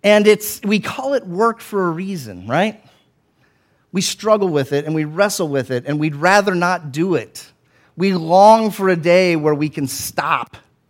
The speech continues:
and do something else. But the fact of the matter is, it's, it's here to stay. And it's not only here to stay for just because, um,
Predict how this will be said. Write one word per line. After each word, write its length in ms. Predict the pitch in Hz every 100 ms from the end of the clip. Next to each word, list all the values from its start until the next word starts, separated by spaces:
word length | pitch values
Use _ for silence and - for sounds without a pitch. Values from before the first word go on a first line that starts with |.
| _ _ 147
and 120 | 147
do 140 | 180
something 380 | 165 175 135 147
else. 500 | 147 120 - - - _ _ _ _ _ _ _ _ _ _ _ _ _ _ _ _ _ _ _ _ _ _ _ -
But 100 | 170
the 80 | 160
fact 220 | 233 220
of 40 |
the 40 | -
matter 220 | 147 127
is, 180 | 131 127
it's, 300 | 143 - -
it's 180 | 156 -
here 220 | - 277
to 80 | 277
stay. 560 | - - 156 120 110 104 _ _ _ _ _ _ -
And 140 | 190
it's 160 | 185 214
not 140 | 269
only 160 | 269 185
here 160 | 196
to 80 | 175
stay 420 | - 185 180 160
for 480 | - 170 160 165 143 - _
just 220 | - 196 -
because, 540 | 165 - 190 165 143
um, 440 | 160 143 131 120